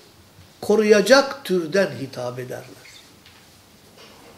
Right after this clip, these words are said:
Onun şerrini taşıracak,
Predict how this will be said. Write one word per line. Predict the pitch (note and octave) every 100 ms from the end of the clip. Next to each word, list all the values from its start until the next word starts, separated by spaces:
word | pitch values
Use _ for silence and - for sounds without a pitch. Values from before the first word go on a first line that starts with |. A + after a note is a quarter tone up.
| - - - - - - - - -
Onun | G#3+ D4 D4+
şerrini | C#4 - A#3 A#3 B3+ E4+ F#4+ - - - - - -
taşıracak, | - G#3+ G#3+ A3 A3 C#4